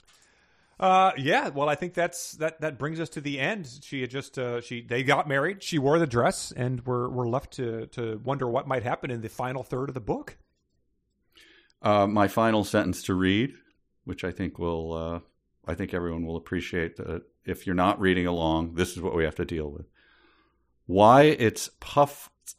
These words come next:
Speaker 2: let me start again.
Speaker 1: Uh-huh.
Speaker 2: Dang it. Zzz. Why its puffs of pearly wealth surrounded her well-formed figure on the celebration of her marriage with him who long ago should have claimed its shining folds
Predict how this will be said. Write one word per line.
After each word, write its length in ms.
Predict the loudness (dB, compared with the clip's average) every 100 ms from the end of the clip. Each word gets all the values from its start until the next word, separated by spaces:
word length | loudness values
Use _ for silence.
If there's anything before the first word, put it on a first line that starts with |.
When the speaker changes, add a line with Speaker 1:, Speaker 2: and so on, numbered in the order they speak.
| _ _ _ -18 -18 -14
Speaker 2:
let 100 | -12
me 40 | -12
start 300 | -8 -8 -6
again. 160 | -6
Speaker 1:
Uh-huh. 360 | -6 -8 _ -20 _ _
Speaker 2:
Dang 260 | -12 -10
it. 80 | -12 -16 _ _
Zzz. 280 | -16 -12 -14 -16 _ _ _ _ _ _
Why 240 | 6 8 8
its 200 | 4 -2
puffs 520 | -8 6 6 6 -4
of 260 | -2 -2 -6
pearly 420 | 0 4 4 4
wealth 480 | 6 6 6 2 -6
surrounded 640 | -10 -6 0 2 4 2 0
her 220 | -2 -2
well-formed 1400 | 2 2 4 4 0 _ _ _ _ -4 0 2 2 -2
figure 580 | -4 0 2 2 2 0
on 220 | 2 2 4
the 100 | 0
celebration 720 | 2 2 4 4 2 2 -4
of 200 | -2 0
her 120 | 2
marriage 460 | 2 2 2 0 -2
with 360 | 0 2 2 0
him 440 | 0 2 4 0 -4 _ _ _
who 180 | 2 4
long 400 | 4 4 6 4
ago 460 | 4 4 4 2 -2
should 340 | -2 2 2
have 240 | 2 -2 -2
claimed 460 | 0 2 4 2 0
its 240 | -2 -2
shining 520 | -6 0 2 2 0
folds 640 | -2 2 4 4 2 -2